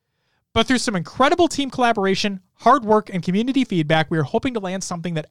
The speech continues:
everyone would really enjoy and appreciate." The next question I included is,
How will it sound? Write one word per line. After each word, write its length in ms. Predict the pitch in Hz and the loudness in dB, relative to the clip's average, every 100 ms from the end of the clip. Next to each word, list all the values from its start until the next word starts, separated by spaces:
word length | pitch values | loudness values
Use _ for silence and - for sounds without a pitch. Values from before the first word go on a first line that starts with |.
| - | -2
everyone 400 | 202 226 226 208 | 2 4 2 0
would 240 | 165 135 | -4 -2
really 340 | 147 175 202 202 | 0 0 -2 -4
enjoy 400 | 196 165 143 139 | -6 -4 -2 -4
and 140 | 131 135 | -4 -8
appreciate." 520 | - 120 - 117 107 _ _ _ _ _ _ _ _ _ _ _ _ _ _ _ _ _ _ _ _ _ _ _ | -8 -14 -14 -16 -20 _ _ _ _ _ _ _ _ _ _ _ _ _ _ _ _ _ _ _ _ _ _ _
The 80 | 233 | 0
next 200 | 269 - | 0 0
question 420 | - 214 - 185 - | 0 0 0 -4 -2
I 120 | 175 | 0
included 400 | 180 165 180 165 | 0 2 2 2
is, 240 | 151 147 | 0 0